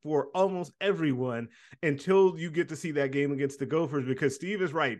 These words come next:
That, that, um, Garrett Nelson performance in the spring game should have been kind of a, a warning sign, <laughs> uh, for what was happening or to come for this offensive line. And I do agree, though, with, with Donovan that they got better as the season went on. And I do think that we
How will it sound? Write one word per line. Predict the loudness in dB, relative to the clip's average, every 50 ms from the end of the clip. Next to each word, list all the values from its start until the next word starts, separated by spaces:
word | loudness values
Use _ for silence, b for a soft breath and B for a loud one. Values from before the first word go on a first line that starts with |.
| -6 -2
That, | -2 0 0 -2 -4 -8 -16 -16 -14 -8
that, | -4 -2 -2 -2 -2 -4 -2 -2
um, | -2 0 0 -2 -2 -4 -6 -6 -4 -2
Garrett | 0 0 0 0 0
Nelson | -4 -6 -4 -6 -8 -10
performance | -8 -8 -6 -6 -4 -6 -6 -8 -8
in | -8 -8
the |
spring | -8 -6 -6 -4 -2 -2
game | -2 -2 -4 -4
should | -6 -6
have | -4 -2
been | 0 0 0 0 -4 B B B B -2
kind | -2 -2 -2
of | -2 -4 -4
a, | -4 -4 -4
a | -4 -6 -6
warning | -6 -4 -4 -4 -2 -2 -4 -6 -2
sign, | 0 0 2 2 2 0 -2 -2 -4 -4
<laughs> | -4
uh, | -4 0 4 4 4 4
for | 4 0 0
what | 0 0 -2 -2 -2
was | -4 -4
happening | -2 0 0 0 -2 -4 -8 -10 -10 -12 B B B B B
or | 2 2 2
to | 2 0 -6
come | -2 -2 -2 -2 -2 -4 -6 -6
for | -4 -4 -4
this | -2 -2 -4 -2
offensive | -2 -2 -2 -2 -4 -8 -8 -8 -8 -6
line. | -4 -2 0 0 0 0 -2
And | -2 -2
I | -2
do | -2 -2 -2 0 4 4
agree, | 4 4 2 -2 -2 0 0 0
though, | 0 0 2 2 0
with, | 0 -2 -4 -6 -6 -6 -6 -6
with | -6 -4 -6 -6 -6
Donovan | -2 0 0 0 0 0 -2 -4 -6 -6 B B B B B
that | 2 2 2 2 -2 -10 -12 -4
they | -2 0 0 2
got | 2 2 0 2 4
better | 2 4 4 2 -2 -4 -6 _ 0
as | 0 0 0
the | 0 -4
season | -8 -6 -6 -6 -4 -4 -4 -2
went | -2 -2 0 0
on. | 0 0 0 -2 -4 -6 B B B B B -2
And | 0 2
I | 2 0
do | -2 -6 -4 -4 -2 -2
think | -4 -2 -2 -2 -2 -2 -6 -2
that | -4 -4 -2 -2
we | -2 0 0 -2 -2